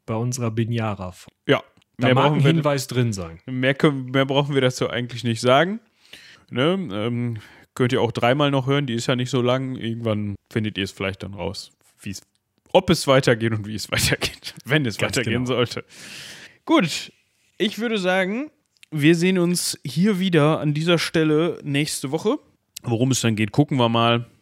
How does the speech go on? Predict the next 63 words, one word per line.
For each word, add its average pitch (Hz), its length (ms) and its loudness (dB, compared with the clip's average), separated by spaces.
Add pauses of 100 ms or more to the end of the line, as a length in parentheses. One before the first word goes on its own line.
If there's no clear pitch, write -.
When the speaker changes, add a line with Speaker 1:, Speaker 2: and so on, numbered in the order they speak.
(140)
Speaker 2:
Ich - 60 -10
hab 104 80 -10
das 101 120 -12
jetzt 101 140 -14
grad 104 200 -10
gar 107 120 -6
nicht 107 120 -2
auf 101 80 -4
dem 98 100 -6
Schirm, 117 420 -6 (100)
aber 104 300 -2
ich 107 80 -10
muss 117 100 -4
Speaker 1:
Ich 113 60 -10
Speaker 2:
das 110 140 -4
ja 110 80 0
Speaker 1:
muss 107 80 -2
Speaker 2:
auch - 20 -6
Speaker 1:
das - 0 -
Speaker 2:
nicht 104 100 -8
Speaker 1:
jetzt - 40 -6
Speaker 2:
immer 107 120 -2
Speaker 1:
auch 104 60 -4
Speaker 2:
schon 107 200 -4
Speaker 1:
suchen. 101 160 -6
Speaker 2:
spoilern. 104 400 -4
Speaker 1:
Ja, 87 260 -12
Speaker 2:
Ne? 131 240 -8
Speaker 1:
genau. - 360 -10
Speaker 2:
Das 104 100 -18
ist - 160 -18
ja 69 80 -14 (580)
Speaker 1:
Wenn 160 160 6
ihr 247 140 4
irgendwelche 220 460 2
Fragen 180 420 -4
zum 143 180 0
Römertum 135 720 2
habt - 460 -6 (100)
oder 156 200 2
auch 151 200 0
hier 156 180 -2
zu - 140 -8
sowas 135 380 -2
wie, 120 380 -4
äh, 98 520 -8
so 107 300 -12
Soldaten 110 520 -6
sein 107 300 -10
oder 95 200 -12
so, 92 360 -18
dann 131 100 -8
stellt 214 240 0
uns 156 140 -2
die 139 80 -2
doch 135 140 -2
mal 139 280 -2
f-, - 220 -14 (300)
per 131 120 -2
E-Mail 151 540 -2 (380)
oder 135 160 2
auf 120 160 0
Twitter. 147 500 -6